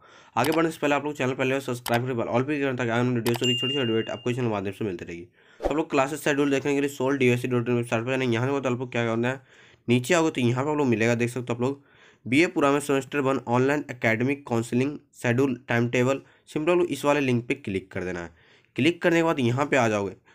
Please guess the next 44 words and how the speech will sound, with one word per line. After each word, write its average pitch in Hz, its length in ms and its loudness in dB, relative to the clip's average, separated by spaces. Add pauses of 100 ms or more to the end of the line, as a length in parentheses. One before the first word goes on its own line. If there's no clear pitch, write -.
तो 147 60 -2
अभी 165 140 4
आप 165 120 2
लोग 170 200 2
क्लासेज 135 340 2
जो 147 120 2
आप 139 100 0
लोग 156 120 0
का 123 160 -4
ऑनलाइन 123 280 2
चलने 107 300 0
वाला 95 200 -2
है, 101 60 -4
ठीक 151 160 -6
है। 180 100 -6 (360)
आप 131 100 2
लोग 170 120 4
का 170 80 4
ऑफलाइन 131 340 0
कब 156 140 -4
चलेगा, 151 160 -2
वो 127 140 2
भी 139 80 -2
मैं 143 80 2
आप 135 60 0
लोग 139 120 0
बता 113 100 0
दूँगा। 101 220 -4 (1300)
तो 135 60 2
आप 147 60 2
लोग 165 80 2
समझ 160 200 4
लो, 175 140 4 (360)
तीन 185 280 2 (340)
डिसिप्लिन 131 460 0
आप 156 100 2
लोग 156 100 0
का 160 80 0
सब्जेक्ट 127 320 0
होगा, 113 140 2
दो 110 180 2
आप 151 160 2
लोग 160 160 2
का 175 160 2